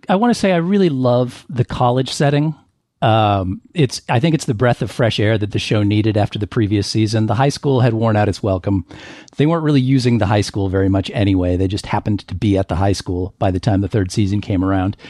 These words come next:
Um, so yeah, I really like the college setting. I think it, I think it gives them a lot more space to breathe. I just, I wish there was more of it. Uh, because the college stuff kind of disappears after the sixth or seventh episode, and they just happen to be at a college, but it,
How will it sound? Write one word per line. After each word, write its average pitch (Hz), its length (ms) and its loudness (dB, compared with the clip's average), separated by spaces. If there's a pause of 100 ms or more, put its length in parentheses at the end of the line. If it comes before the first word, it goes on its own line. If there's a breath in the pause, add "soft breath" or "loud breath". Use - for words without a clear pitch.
(420 loud breath)
Um, 120 560 2
so - 200 0
yeah, 151 160 4
I - 20 2
really 170 220 2
like 156 200 2
the 147 80 -2
college 139 280 0
setting. 139 220 2
I 117 40 2
think 131 220 0
it, 120 120 -2
I 120 80 0
think 131 240 0
it 107 100 -6
gives 120 200 -2
them 120 120 2
a 104 40 0
lot 107 200 -2
more 110 140 -4
space 110 360 -2
to 95 80 -8
breathe. 127 460 2 (120)
I 117 80 0
just, 117 240 -4
I 131 80 0
wish 139 240 0
there 127 120 -2
was 104 140 -2
more 98 340 2
of 85 100 -2
it. - 180 -12 (460 loud breath)
Uh, 87 500 0
because 92 480 -2
the 104 220 2 (120)
college 131 480 0
stuff - 500 -4
kind 143 340 0
of 110 200 -4
disappears 170 720 0
after 151 320 0
the 131 100 -2
sixth - 340 -4
or 143 60 -2
seventh 127 380 0
episode, 120 560 0
and 107 120 2
they 107 120 2
just 107 180 -6
happen 101 320 -2
to 90 100 -8
be 98 200 -4
at 98 160 0
a 90 80 -2
college, 98 500 -4
but 98 140 -6
it, - 200 -8